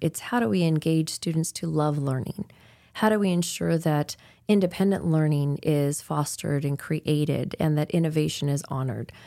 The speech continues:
And so it's been a really dynamic time for K twelve education. Um, it's also been a challenging time for our teachers. And so being there to support our teachers, to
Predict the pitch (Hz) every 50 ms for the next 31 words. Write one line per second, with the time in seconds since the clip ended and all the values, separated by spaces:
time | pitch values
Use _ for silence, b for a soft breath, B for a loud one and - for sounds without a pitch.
0 | B B B B B B 180 175 175 170 - - 190 185 185 175 - - - 254
1 | 330 440 415 302 220 208 220 247 277 285 277 233 196 185 185 190 202 202 196 190
2 | - - - 240 233 208 170 143 143 - 175 175 175 - 180 170 170 - 170 160
3 | 156 160 151 156 156 - - 156 151 - - - - 175 B B B B B -
4 | 185 175 170 170 - 185 - 214 190 180 - 196 202 202 202 190 - - 202 196
5 | 190 185 - - 170 - 160 151 151 - - 151 147 147 - - 151 - - 170
6 | - - - - - 156 147 151 - - - 151 143 139 143 143 b b b b
7 | b b b b b 175 165 190 185 190 190 185 185 185 180 165 160 151 147 147
8 | 143 143 - - 160 - - 156 - - - 170 165 170 170 170 - 175 170 -
9 | - 180 170 170 170 170 - - - - - - - - 175 160 156 151 143 139
10 | 139 143